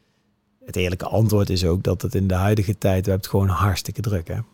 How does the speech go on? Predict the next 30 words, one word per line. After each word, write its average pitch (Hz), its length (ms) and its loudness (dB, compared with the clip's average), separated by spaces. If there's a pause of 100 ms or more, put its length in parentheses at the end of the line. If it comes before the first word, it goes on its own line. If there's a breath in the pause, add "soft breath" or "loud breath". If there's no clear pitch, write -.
(380)
Dus 95 360 -4
als 95 240 0
je 101 60 -2
nou, 98 320 0
eh, 90 280 -2
en 98 80 -2
die 95 120 -2
tijd 98 220 2
heb 95 100 -2
ik - 80 -8
ook 107 140 0
wel 104 120 4
meegemaakt 90 540 0
als 87 100 -4
fiscalist, 90 640 -4
want 85 220 -4
ik 92 80 -2
draai 87 260 0
al 87 120 -2
even 90 260 0
mee. 92 240 0
Maar - 800 -14
we 95 80 -8
hebben 92 180 2
ook 104 100 -2
periodes 87 420 0
gehad 87 240 -4
dat 92 180 -4
je 101 60 -6
echt 101 160 -6